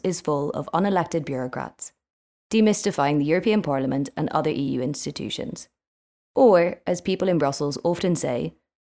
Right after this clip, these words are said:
opening up the black box of decision-making, which, to put it plainly, means making things clearer so that all citizens can understand. From two thousand and sixteen to early two thousand and twenty, Brexit,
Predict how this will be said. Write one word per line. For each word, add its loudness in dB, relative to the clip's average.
opening 6
up 0
the -2
black 0
box -2
of -4
decision-making, -6
which, 4
to -8
put 0
it -2
plainly, 2
means -2
making 0
things 0
clearer -2
so -6
that -4
all 0
citizens -4
can -6
understand. -6
From 6
two 2
thousand 4
and 6
sixteen -2
to -2
early 2
two 0
thousand 2
and 2
twenty, -4
Brexit, -2